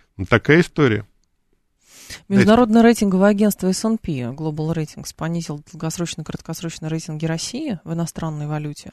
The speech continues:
Speaker 2: И, соответственно, да, на фоне запрета С Ш А использовать для обслуживания внешнего долга замороженные валютные резервы.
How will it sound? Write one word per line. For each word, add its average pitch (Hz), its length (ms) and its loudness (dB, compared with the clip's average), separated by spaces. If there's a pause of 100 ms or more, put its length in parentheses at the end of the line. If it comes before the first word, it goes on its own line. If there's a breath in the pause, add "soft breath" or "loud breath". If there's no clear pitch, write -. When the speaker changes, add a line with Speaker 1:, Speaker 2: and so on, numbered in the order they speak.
(720 loud breath)
Speaker 2:
И, 202 520 -2
соответственно, 185 1600 0
да, 165 280 2
на 147 140 -2
фоне 208 260 -2
запрета 175 380 -2
С - 80 -6
Ш 208 140 -2
А - 20 2
использовать 175 360 -4
для 160 120 0
обслуживания 170 480 -4
внешнего 165 420 -4
долга 196 260 -2
замороженные 170 520 -2
валютные 165 340 -2
резервы. 165 380 -2